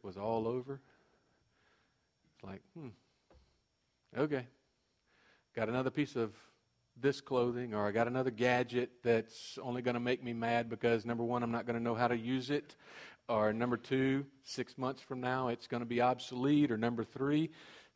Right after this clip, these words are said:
three weeks from now, somebody's gonna break it. As we look not to the things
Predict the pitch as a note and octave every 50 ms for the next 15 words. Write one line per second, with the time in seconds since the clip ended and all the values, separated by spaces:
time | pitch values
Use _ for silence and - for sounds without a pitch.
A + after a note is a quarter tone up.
0 | _ - - B2+ B2+ B2+ B2 C3 C#3 C#3 - - - D3 C#3 C#3 C#3 C#3+ C#3+ C#3+
1 | C#3+ - - B2+ A#2+ B2 B2 B2 A#2+ B2 B2+ B2 B2 A#2+ G#2+ G#2 G2 F#2+ - -
2 | - - _ - - _ _ _ _ _ _ _ _ _ _ _ _ _ _ _
3 | _ _ _ _ _ _ _ _ _ _ _ _ _ _ _ _ _ _ _ _
4 | _ _ _ _ _ _ _ _ _ _ _ _ _ _ _ _ _ _ _ _
5 | _ _ _ _ _ _ _ _ _ _ _ _ _ _ _ _ _ _ _ _
6 | _ _ _ _ _ _ _ _ _ _ _ _ _ - - _ _ _ _ _
7 | _ _ _ - C3+ B2+ C3 C#3+ C#3 C#3+ E3+ G#3 G3 C3+ A#2 A2 A#2 A#2+ C3+ D3+
8 | E3+ F#3+ G3+ G3 - - - - F3+ E3+ D3+ C#3+ - - - D3+ D3 C#3+ C#3+ C#3+
9 | C3+ C3 C3 - -